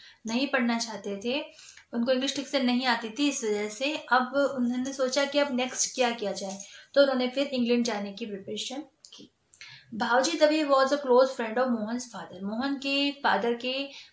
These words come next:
भावजी दवे जो थे वो बहुत अच्छे friend थे। He was often consulted even on family's matter। और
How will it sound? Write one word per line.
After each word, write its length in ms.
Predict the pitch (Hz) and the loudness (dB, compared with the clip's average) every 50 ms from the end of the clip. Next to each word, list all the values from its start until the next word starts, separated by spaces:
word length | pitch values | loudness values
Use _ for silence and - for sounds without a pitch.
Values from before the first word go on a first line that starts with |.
| _ - | _ 0
भावजी 340 | 226 220 220 208 202 285 294 | 2 2 4 4 2 2 4
दवे 200 | 254 269 254 254 | 4 4 4 4
जो 200 | 247 247 233 233 | 2 0 0 0
थे 120 | 240 240 233 | 0 0 0
वो 160 | 226 233 233 | 0 -2 -2
बहुत 360 | 208 214 214 214 - 233 233 | 0 0 -2 0 0 0 0
अच्छे 280 | 214 202 - - 247 240 | 0 -2 -2 -2 -2 -4
friend 440 | 233 - - 202 214 247 294 294 - _ _ - - | -4 -8 -10 -8 -6 -4 -4 -4 -6 _ _ -16 -14
थे। 160 | 196 - 180 - _ _ _ - - - - - _ - | -14 -14 -14 -18 _ _ _ -20 -18 -18 -18 -12 _ -4
He 100 | 247 247 | 2 4
was 140 | 262 262 262 | 6 6 6
often 520 | 262 - 247 247 247 247 330 339 330 302 | 6 6 6 6 8 6 2 0 2 2
consulted 560 | 294 277 247 247 - 269 262 254 - 262 262 247 - - | 2 2 0 0 0 0 0 2 0 0 -2 -2 -2 0
even 480 | 240 240 233 240 240 247 254 269 285 285 - - - _ _ _ _ _ - | 0 2 2 4 2 2 2 0 -2 -4 -6 -10 -20 _ _ _ _ _ 0
on 300 | 233 226 220 220 233 247 247 - | 0 2 2 0 -2 -2 -2 0
family's 540 | 247 220 208 202 202 208 233 233 233 233 220 | 0 0 2 0 0 -2 -2 -2 -4 -4 -4
matter। 380 | 202 175 - 185 185 208 254 302 - - _ _ _ _ _ _ _ _ _ _ _ _ - | -6 -6 -6 -4 -4 -2 -2 -4 -6 -10 _ _ _ _ _ _ _ _ _ _ _ _ 6
और 260 | 233 247 254 254 254 | 8 8 8 8 8